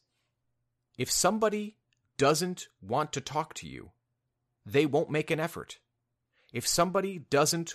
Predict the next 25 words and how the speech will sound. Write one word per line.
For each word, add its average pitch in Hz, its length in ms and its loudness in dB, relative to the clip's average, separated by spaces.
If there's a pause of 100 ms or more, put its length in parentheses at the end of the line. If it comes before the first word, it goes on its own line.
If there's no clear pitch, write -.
(120)
want 127 400 -6
to 147 120 -4
see 220 200 -2
you, 76 340 -10 (560)
they 139 200 2
won't 135 260 -2
make 151 200 -4
an 151 80 -4
effort. - 400 -10 (840)
If 135 120 0
they 131 140 4
do 247 180 0
want 165 180 2
to 87 60 -4
talk 95 240 0
to - 80 -8
you 95 120 -2
and 101 100 -4
see - 160 -2
you, 101 240 -4 (680)
they 180 120 2
will 285 200 2
make 175 160 -2
an 90 80 -4
effort. 71 340 -10